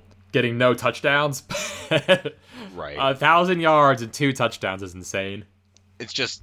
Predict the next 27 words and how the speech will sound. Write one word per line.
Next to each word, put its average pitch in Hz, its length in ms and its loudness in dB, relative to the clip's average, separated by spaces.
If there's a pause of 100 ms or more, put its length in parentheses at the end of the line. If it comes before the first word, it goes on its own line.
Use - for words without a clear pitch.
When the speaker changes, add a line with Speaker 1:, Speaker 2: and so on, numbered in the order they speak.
Speaker 2:
you 139 100 -8
Speaker 1:
So. 98 100 -6
Speaker 2:
know, 80 220 -8 (460)
he 123 720 -8 (320)
does 92 280 -6
some 110 220 -8
slot 107 480 -4
stuff. - 840 -6
If 87 140 -10
Philly 110 420 -10
is 98 160 -10
missing, 92 460 -10
uh, 76 280 -10
what's 78 220 -14
his 80 120 -16
name, 73 240 -16
Reed 120 300 -12
Blankenship, 117 880 -10
then 82 160 -10
I 76 240 -8
really 90 600 -12
like 117 340 -8
him. 127 380 -12 (840)
Speaker 1:
Yeah, 127 280 -2
Speaker 2:
Uh, 101 80 -4
Speaker 1:
which - 260 -10
I'm 104 280 -10